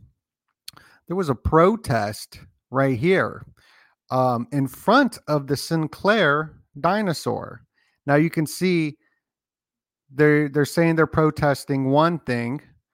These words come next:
in front of the dinosaur, which dinosaurs are fake. We're gonna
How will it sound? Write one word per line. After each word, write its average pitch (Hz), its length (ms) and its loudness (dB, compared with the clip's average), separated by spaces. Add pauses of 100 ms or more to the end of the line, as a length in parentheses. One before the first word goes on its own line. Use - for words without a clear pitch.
(920)
in 135 140 -2
front 147 260 0
of 131 140 -2
the 123 100 0
dinosaur, 127 800 4
which 117 260 -4
dinosaurs 123 560 0
are 131 100 0
fake. 113 540 -6 (260)
We're 110 140 -18
gonna 107 280 -12